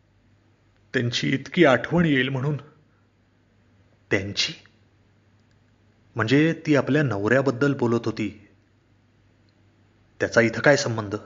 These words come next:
"सारं, सारं त्यांचं तर आहे. आणि तुम्ही, तुमच्या त्यांच्या सवयीत किती साम्य आहे. तेही असेच."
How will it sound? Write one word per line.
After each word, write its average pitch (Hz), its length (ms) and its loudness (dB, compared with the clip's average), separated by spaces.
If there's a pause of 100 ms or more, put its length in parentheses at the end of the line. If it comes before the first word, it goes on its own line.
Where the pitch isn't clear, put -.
(1800)
"सारं, 117 500 0
सारं 139 400 2
त्यांचं 139 500 0
तर 160 100 4
आहे. 131 240 -2 (1040)
आणि 139 180 2
तुम्ही, 135 380 0 (1700)
तुमच्या 151 380 6
त्यांच्या 147 360 0
सवयीत 151 300 4 (100)
किती 180 200 0
साम्य 156 480 0
आहे. - 120 -6 (1120)
तेही 170 280 8
असेच." - 680 2